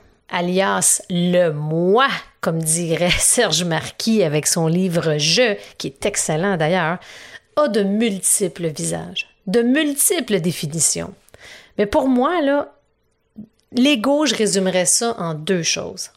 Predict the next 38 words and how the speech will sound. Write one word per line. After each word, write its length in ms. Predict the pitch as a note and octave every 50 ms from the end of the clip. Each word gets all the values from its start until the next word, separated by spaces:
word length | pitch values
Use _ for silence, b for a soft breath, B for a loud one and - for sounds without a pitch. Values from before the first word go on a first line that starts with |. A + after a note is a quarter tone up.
| _ _ _ _ _ _ -
La 140 | G3+ G#3+ G#3
première, 580 | G#3 - F3+ E3+ E3+ F#3 A#3 C4+ D4+ C#4 A3+
c'est, 300 | - - - F3 E3 D#3+ b b b b b b b b
c'est 120 | - -
pas 100 | - D#4
mal 260 | E4+ A4 A#4+ A4 F4
la 120 | A#3+ F#3 E3
façon 500 | - - - A3+ G#3+ - - - C4 C4
qu'on 200 | - G3+ E3 D#3+
perçoit 800 | - _ - C4 A#3+ F3+ - - - - F3 F3 F#3 F#3 G3+ -
sa 360 | - - - - - D3+ - - _ _
propre 360 | - - - G#3 F3+ - - _
personnalité. 960 | - D3+ - - - - D#3 D3+ - - - F3 - E3+ - - - - F#3 _ _ _ _ _ _ _ _ _ _ B B B B B B B
Tu 120 | - - E4
sais, 60 | C#4+
le, 120 | C4 A#3+
le 140 | G#3+ G3 F3+
fameux « 580 | D3+ - - B3 A3+ A3+ A3+ A#3+ B3 C4 C4+ B3+ B B B -
je 180 | - - - A3
suis 420 | F#3 - - - - G3+ A3 G#3+
ci », « 500 | - - - - - - D#4+ B3 F#3+ - -
je 240 | G#3 F#3 F3 F#3+ G3+
suis 440 | G3+ G3+ - - - - G#3+ A3+ G#3+
ça », « 440 | - - - - D4 C#4 A3+ E3+ -
moi 160 | - G3+ G3+ F#3+
je 140 | F3+ F#3+
suis 300 | G3 F#3 - - G3+ G3+
comme 240 | - - G#3+ G3 F#3
ça », 300 | F3+ - - C#4 B3 B B B B B B B
moi, 300 | - G3+ G3+ G#3 G#3 G#3 G#3 B B B -
tu 100 | - D4+
sais, 40 |
le « 140 | C4+ A#3+ A3
je 180 | G3+ F#3+ A3+ A3
suis », 400 | G#3+ - - - G#3 A3 A3 G3+
le, 120 | E3+ F3
le, 180 | E3+ E3+ E3+ E3+
l'aspect 760 | E3+ F3 G3+ G3+ F#3+ - - - - - - B3+ A#3 -